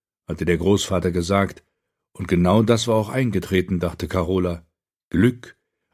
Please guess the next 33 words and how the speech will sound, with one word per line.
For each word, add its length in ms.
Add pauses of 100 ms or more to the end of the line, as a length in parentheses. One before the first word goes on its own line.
Anerkennung 720
und 180
Erfolg 580
hatte 180
er 160
ihr 180
gebracht, 520 (640)
denn 180
bald 360
würde 200
ihr 140
vierter 360
Lyrikband 580
herauskommen. 760 (800)
In 200
der 160
Sturm, 720 (240)
der 120
Zeitschrift 520
für 140
Kunst 400
und 100
Kultur 580
von 200
Herwart 420
Walden, 500 (360)
waren 240
bereits 420
zwei 220
ihrer 240
Gedichte 420
abgedruckt 540
worden, 360